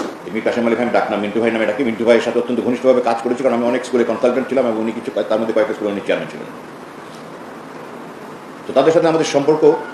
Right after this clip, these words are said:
এটা হলো আত্মার সম্পর্ক। আমি যেটা বলি সেটা হলো যে যারা আমার চাচা, মামা, খালা, ফুফু,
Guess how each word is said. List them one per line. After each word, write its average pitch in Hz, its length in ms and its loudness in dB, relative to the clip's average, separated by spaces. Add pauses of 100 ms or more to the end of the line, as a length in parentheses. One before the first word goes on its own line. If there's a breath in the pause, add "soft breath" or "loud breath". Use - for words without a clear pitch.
এটা 135 120 2
হলো - 80 4
আত্মার 123 220 4
সম্পর্ক। 80 400 0 (640)
আমি 120 160 -2
যেটা 139 140 2
বলি 117 200 0
সেটা 117 180 0
হলো 117 120 2
যে 113 200 2 (580)
যারা 123 140 8
আমার 127 180 6
চাচা, 127 200 6
মামা, 123 160 4
খালা, 123 220 6
ফুফু, 110 360 2